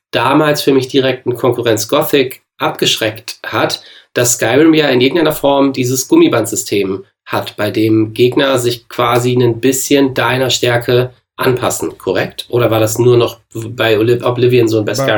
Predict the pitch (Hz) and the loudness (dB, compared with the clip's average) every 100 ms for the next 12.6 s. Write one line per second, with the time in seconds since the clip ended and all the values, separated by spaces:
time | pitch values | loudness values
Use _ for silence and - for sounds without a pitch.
0 | 151 175 165 87 90 123 135 131 160 151 | 2 2 0 0 -2 -2 -4 -4 -4 -4
1 | 131 127 - 131 147 160 - 131 - 151 | -4 -6 -6 -6 -4 -4 -2 -4 -4 -8
2 | 240 123 123 113 127 143 - 113 110 120 | -8 -10 -6 -6 -4 -6 -8 -10 -8 -6
3 | 135 175 - 165 180 - 208 127 120 - | -6 -6 -8 -8 -8 -8 -10 -6 -8 -6
4 | 123 135 143 127 135 131 - 117 - 123 | -4 -4 -6 -8 -8 -8 -8 -12 -10 -6
5 | 113 95 - 107 - 117 101 - 123 110 | -6 -8 -12 -16 -10 -8 -8 -10 -10 -8
6 | 117 131 131 120 110 - - - 110 104 | -8 -8 -8 -8 -8 -10 -14 -14 -14 -12
7 | 104 - - _ _ _ _ _ 107 104 | -14 -18 -20 _ _ _ _ _ -12 -10
8 | 101 95 - 127 175 160 135 - 160 156 | -10 -10 -6 -6 -6 -6 -10 -10 -8 -8
9 | 147 131 139 - 156 - 113 117 113 - | -8 -8 -10 -8 -10 -10 -10 -8 -8 -8
10 | 135 139 123 127 98 131 127 127 117 - | -8 -8 -8 -8 -8 -8 -8 -8 -12 -6
11 | 120 131 123 104 98 - - 92 104 101 | -4 -4 -4 -8 -10 -12 -14 -14 -14 -12
12 | 107 - 98 95 87 82 | -14 -12 -10 -10 -10 -16